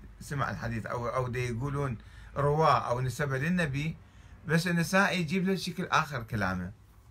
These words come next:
"كأني دعيت، آه، الثقلين وإني تا-، قد ت-، قد تركتك-، قد تركت فيكم الثقلين أحدهما أكبر من الآخر".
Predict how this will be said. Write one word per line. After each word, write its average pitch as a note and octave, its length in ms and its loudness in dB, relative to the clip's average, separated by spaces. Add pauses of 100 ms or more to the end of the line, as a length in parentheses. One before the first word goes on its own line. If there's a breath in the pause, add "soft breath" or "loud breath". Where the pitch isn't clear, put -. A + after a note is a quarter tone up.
(520 loud breath)
"كأني F3+ 360 2
دعيت، G3 580 2 (1120)
آه، C3+ 240 0
الثقلين D#3+ 680 0
وإني D#3+ 320 0
تا-، C#3+ 360 0
قد D3 120 -2
ت-، - 80 -2
قد - 360 -6
تركتك-، - 680 -6
قد C3+ 180 -4
تركت C#3 380 -6
فيكم A#2 360 -6
الثقلين A2 580 -6
أحدهما F#3+ 580 0
أكبر F#3+ 240 -2
من E3+ 100 2
الآخر". F2 420 -4